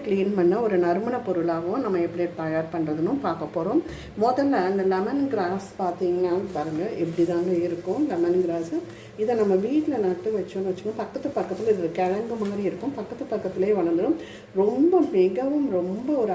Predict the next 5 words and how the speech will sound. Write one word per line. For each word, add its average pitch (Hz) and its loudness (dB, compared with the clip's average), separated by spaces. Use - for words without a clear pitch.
அற்புதமான 196 -2
மூலிகை. 170 0
இதை 247 4
வந்து 196 2
லெமன் 247 4